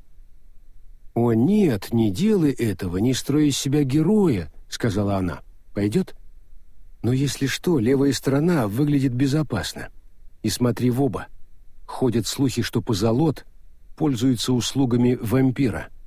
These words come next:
одного из старейших». «А, вампиры же горят в огне?» спросил Мокриц,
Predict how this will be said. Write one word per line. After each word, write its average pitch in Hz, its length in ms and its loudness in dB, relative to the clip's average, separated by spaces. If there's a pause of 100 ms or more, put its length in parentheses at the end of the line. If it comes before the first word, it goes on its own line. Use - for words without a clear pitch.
(400)
одного 120 500 2
из 113 160 2
старейших». - 680 -2 (1200)
«А, 113 760 -2 (600)
вампиры 131 720 2
же 107 140 0
горят 135 340 2
в 180 60 2
огне?» 127 360 0 (560)
спросил 120 500 0
Мокриц, 120 560 2